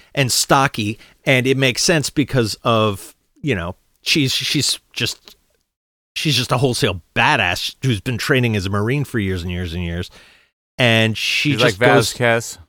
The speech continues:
Speaker 1: Yeah, she just goes off the hook, like, a, a few times on people, and it's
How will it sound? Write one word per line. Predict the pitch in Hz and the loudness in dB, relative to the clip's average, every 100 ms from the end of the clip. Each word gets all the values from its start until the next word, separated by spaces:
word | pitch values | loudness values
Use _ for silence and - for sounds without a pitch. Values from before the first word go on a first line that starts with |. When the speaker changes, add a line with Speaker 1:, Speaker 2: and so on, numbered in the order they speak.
| _ 143 - - - - | _ -14 -14 -20 -20 -10
Speaker 1:
Yeah, | 139 123 | 0 0
she | - 196 | 2 2
just | 175 | 4
goes | - 185 | 4 4
off | 185 - | 4 4
the | 127 | 2
hook, | 147 131 - | 4 2 0
like, | 127 117 104 | -6 -4 -2
a, | 135 131 - - | -4 -6 -8 -4
a | 139 | -4
few | - 165 156 | -2 2 2
times | - 151 143 139 | 4 2 2 0
on | 120 | -4
people, | 95 107 95 95 | -4 -8 -8 -8
and | 127 113 117 | -4 -4 -4
it's | - | -6